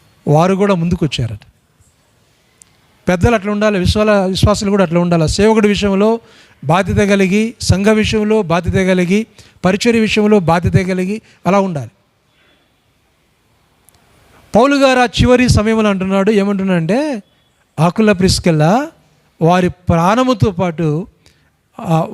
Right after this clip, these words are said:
నాకు ప-, నా, వారి ప్రాణాలను ఇర్పి-, అర్పించడానికి కూడా వారు సిద్ధపడ్డారు." అందుకే చరిత్ర చెబుతుంది, పౌలు గారిని మరణశిక్ష విధించినప్పుడు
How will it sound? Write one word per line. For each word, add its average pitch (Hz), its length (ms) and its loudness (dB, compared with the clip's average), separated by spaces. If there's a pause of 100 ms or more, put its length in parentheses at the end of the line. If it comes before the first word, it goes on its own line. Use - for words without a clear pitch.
నాకు 165 300 0
ప-, - 340 -4
నా, 165 180 2 (120)
వారి 170 200 0
ప్రాణాలను 214 480 0
ఇర్పి-, 190 240 -4
అర్పించడానికి 185 560 0
కూడా 180 140 2
వారు 170 300 2 (320)
సిద్ధపడ్డారు." 117 640 -6 (200)
అందుకే 190 200 4
చరిత్ర 196 320 0
చెబుతుంది, 165 600 -4 (500)
పౌలు 220 220 2
గారిని 190 520 -2 (260)
మరణశిక్ష 175 500 -2
విధించినప్పుడు 170 760 0